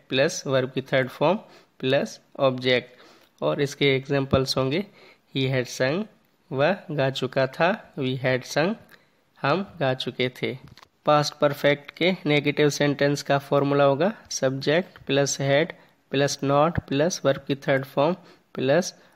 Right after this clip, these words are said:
ऑब्जेक्ट। और इसके एग्जांपल्स होंगे he had not sung, वह नहीं गा चुका था, we had not sung, हम नहीं गा चुके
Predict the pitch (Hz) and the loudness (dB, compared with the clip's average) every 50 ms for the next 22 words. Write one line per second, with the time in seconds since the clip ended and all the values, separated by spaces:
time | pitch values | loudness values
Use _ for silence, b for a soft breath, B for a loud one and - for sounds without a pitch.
0 | b b - 139 131 131 127 139 139 135 135 135 - - B B B B B B | b b 0 0 0 2 2 2 4 4 2 0 -4 -16 B B B B B B
1 | - 135 139 139 139 135 - - - 143 135 131 131 135 135 139 143 143 139 147 | 2 2 4 4 4 2 0 0 2 2 2 2 2 0 0 0 0 0 2 2
2 | 139 143 139 - 139 135 131 135 156 170 175 - - _ _ - 135 131 135 135 | 0 0 0 0 0 0 2 2 0 0 -2 -4 -10 _ _ -4 -2 0 2 2
3 | 139 131 131 131 131 131 131 131 131 135 - - - - 139 143 165 - - B | 2 2 2 0 0 0 2 0 0 -2 -4 -4 -2 0 0 0 0 -4 -8 B
4 | B B B B B _ - 143 139 143 143 139 139 139 143 143 143 131 139 135 | B B B B B _ -4 0 2 4 4 4 4 2 2 0 0 0 0 0
5 | 131 127 - 139 123 - - 135 139 135 - 165 165 196 196 - - b b b | 0 0 -2 -4 -2 0 0 0 0 2 2 2 2 2 0 -6 -14 b b b
6 | b b b - 165 135 139 139 151 135 135 131 135 135 135 135 139 139 - - | b b b -4 -2 -2 0 0 2 2 2 2 0 0 0 0 0 -2 -2 0
7 | - 147 160 196 202 - B B B B B _ _ - - 143 135 135 135 135 | 0 2 2 2 0 -4 B B B B B _ _ -4 -2 0 0 2 2 2
8 | 135 135 131 131 131 131 135 131 - 135 131 - 147 | 2 2 2 2 2 2 0 0 -2 -4 -2 0 0